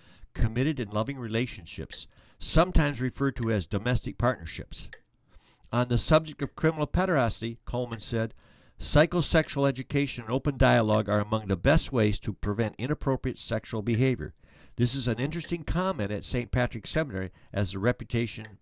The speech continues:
this is an interesting comment, as Saint Patrick's Seminary has the reputation of being another pink palace." My response to that through John of the Cross was, "So what?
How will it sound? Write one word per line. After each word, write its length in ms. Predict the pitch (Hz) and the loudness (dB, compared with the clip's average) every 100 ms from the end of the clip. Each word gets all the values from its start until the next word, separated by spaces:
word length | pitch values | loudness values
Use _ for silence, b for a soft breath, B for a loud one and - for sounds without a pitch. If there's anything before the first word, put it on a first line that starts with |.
| _ _ _ | _ _ _
this 160 | - 135 | -6 0
is 120 | 123 | 2
an 140 | 139 | 2
interesting 340 | 170 139 151 139 | 0 -4 -4 2
comment, 400 | 175 180 - - _ | 2 2 -2 -12 _
as 140 | - 104 | -6 -2
Saint 300 | - 160 - | 0 0 2
Patrick's 360 | 151 - 135 | 0 0 -4
Seminary 320 | - 165 110 98 B B | -2 -2 -4 -10 B B
has 220 | 117 113 | 0 0
the 60 | 104 | 0
reputation 600 | 110 135 143 - 151 - | 0 0 -2 -2 -4 -4
of 60 | 98 | -2
being 160 | 117 | -2
another 260 | 107 110 104 | -2 -2 -2
pink 280 | - 113 - | -2 -4 -4
palace." 460 | 131 127 - - - _ b b b - | -6 -8 -12 -16 -20 _ b b b -2
My 120 | 190 | 0
response 520 | 202 - 170 175 - | 0 0 0 0 -2
to 120 | 139 | -4
that 240 | 135 180 - | -6 -6 -4
through 140 | 120 | -4
John 200 | 127 143 | 0 0
of 60 | 135 | -2
the 60 | 127 | -4
Cross 280 | 170 - | 2 2
was, 120 | 208 - | 4 0
"So 300 | - 185 180 | 4 6 4
what? 320 | 214 190 | 2 -6